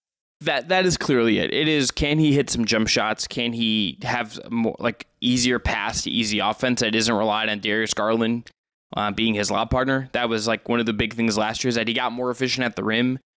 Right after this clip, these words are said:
but he kinda took over in some ways the Jared Allen lob minutes and, and lob catches versus with Darius Garland. That was, like, a little small thing of last year. That's not nothing.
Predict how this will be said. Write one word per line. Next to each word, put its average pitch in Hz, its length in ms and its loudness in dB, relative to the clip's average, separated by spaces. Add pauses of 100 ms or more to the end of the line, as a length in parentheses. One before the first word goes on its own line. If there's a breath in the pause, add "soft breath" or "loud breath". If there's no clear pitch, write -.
(120)
but 117 80 -4
he 117 80 0
kinda 127 220 0
took - 240 -6
over 120 260 2
in 123 100 2
some 123 200 2
ways 123 220 4
the 107 80 0
Jared 117 280 0
Allen 113 260 0
lob 110 240 0
minutes 139 580 0 (240)
and, 110 200 4
and 120 220 2
lob 110 280 -2
catches 135 640 -2 (200)
versus 117 360 0 (180)
with 120 120 -2
Darius 120 280 2
Garland. 131 380 2
That 123 140 2
was, 120 100 2
like, 113 80 0
a 113 60 2
little 117 200 4
small 113 280 2
thing 113 200 0
of 120 120 0
last 120 320 -2
year. 131 200 0 (800)
That's 127 280 -2
not 123 200 0
nothing. 147 480 -2